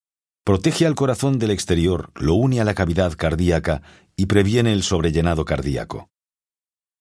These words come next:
El pericardio seroso es una bolsa firme que aloja al miocardio. Consiste en dos capas, la capa visceral,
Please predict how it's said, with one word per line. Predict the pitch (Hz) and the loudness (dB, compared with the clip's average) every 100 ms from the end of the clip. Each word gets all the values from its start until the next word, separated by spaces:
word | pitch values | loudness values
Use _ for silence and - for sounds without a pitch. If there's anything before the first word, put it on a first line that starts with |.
| _ | _
El | 92 | 0
pericardio | 85 87 117 110 101 90 | 2 2 4 2 2 0
seroso | - 110 127 143 - - - - | 0 0 0 -2 -6 -10 -18 -6
es | 101 | -2
una | 139 113 | 0 0
bolsa | 127 120 104 | 0 0 -2
firme | 95 110 110 104 | -2 -2 -2 0
que | 87 | 0
aloja | 92 98 85 | 0 0 -2
al | 85 | 0
miocardio. | 85 78 85 64 57 - - _ _ _ _ _ - | 0 0 -2 -4 -8 -12 -18 _ _ _ _ _ 0
Consiste | 107 104 170 - 131 | 0 2 0 0 0
en | 110 | 0
dos | 123 110 | -2 -4
capas, | 73 - 117 - - _ _ _ _ - | -6 -6 -6 -8 -10 _ _ _ _ -4
la | 85 92 | -2 0
capa | 135 117 90 | 0 2 0
visceral, | 87 - 90 123 135 | 0 0 2 2 0